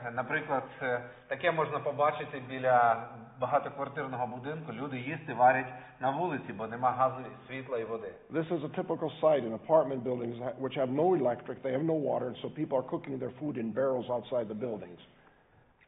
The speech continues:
Speaker 1: Е, те, що ми, е, там бачимо, воно показує, наскільки гріх, е, є руйнівним.
Speaker 2: And what you see shows you how awful is the results of sin.
Speaker 1: В кожному місті по всій Україні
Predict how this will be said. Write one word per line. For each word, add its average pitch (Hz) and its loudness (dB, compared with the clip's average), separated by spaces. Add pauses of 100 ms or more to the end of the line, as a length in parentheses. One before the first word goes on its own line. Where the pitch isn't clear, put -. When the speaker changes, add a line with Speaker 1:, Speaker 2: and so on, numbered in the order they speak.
(180)
Speaker 1:
Е, 113 -2 (100)
те, 175 2
що 170 -4
ми, 160 -2
е, 135 0
там 151 2
бачимо, 160 4 (340)
воно 160 4
показує, 160 6
наскільки 151 -6
гріх, 151 -6 (200)
е, 113 -2
є 139 -2
руйнівним. 135 -6 (800)
Speaker 2:
And 127 0 (140)
what 160 6
you 143 2 (180)
see 143 -2 (160)
shows 170 2
you 151 0
how 127 0
awful 139 4 (540)
is 123 -2
the 131 0
results 131 2
of 127 -6 (120)
sin. 113 -2 (400)
Speaker 1:
В 110 -8
кожному 170 4
місті 131 -2
по 147 -2
всій 160 -6
Україні 147 -4